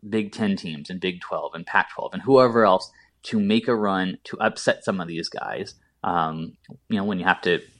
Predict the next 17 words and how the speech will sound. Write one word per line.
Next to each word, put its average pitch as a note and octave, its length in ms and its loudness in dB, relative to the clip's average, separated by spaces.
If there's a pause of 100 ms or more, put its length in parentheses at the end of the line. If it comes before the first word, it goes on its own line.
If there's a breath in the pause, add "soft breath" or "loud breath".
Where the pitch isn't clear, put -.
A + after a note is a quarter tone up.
play G#2+ 180 4
it F#2 60 4
out F#2+ 160 8
a G#2+ 40 4
little A2 320 4
longer, A#2 280 6
it D3+ 60 2
just F#2+ 160 0
gives A2 180 -2
you G#2 120 0
more G#2+ 220 8
opportunities G#2+ 720 4
to - 80 -4
knock G#2+ 260 8
off A#2+ 200 6
a F2 60 -2
Georgia. - 340 -16